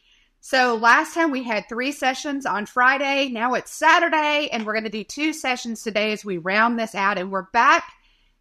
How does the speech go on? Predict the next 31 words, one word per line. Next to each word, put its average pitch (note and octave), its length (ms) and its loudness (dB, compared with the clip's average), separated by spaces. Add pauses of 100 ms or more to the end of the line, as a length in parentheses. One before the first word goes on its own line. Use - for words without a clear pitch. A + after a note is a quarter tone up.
(120)
to - 140 -4
the F3+ 140 -2
New G#3 560 -2
Testament. E3 560 -10 (320)
And F3+ 100 -6
actually, F#3+ 540 0
we're A3 160 -2
back A3+ 320 4
to A#3+ 160 -10
the F#3+ 100 -6
book A#3+ 260 -4
of A3+ 160 -6
Matthew. B3+ 680 0 (480)
So B3+ 260 0
at - 160 -8
first, F#4+ 600 2
when A#3+ 220 -6
the A3 120 -12
first D#4+ 280 2
time D#4 200 2
we A#3+ 80 -2
looked A3+ 240 -6
at F#3 100 -8
Jesus's A#3+ 640 -6
response F3+ 640 -2
to F3+ 140 -8
temptation, F3+ 1040 -8 (420)
remember, G#3 480 -2
after B3 600 2
his C#4 280 -6
baptism, F3 840 -4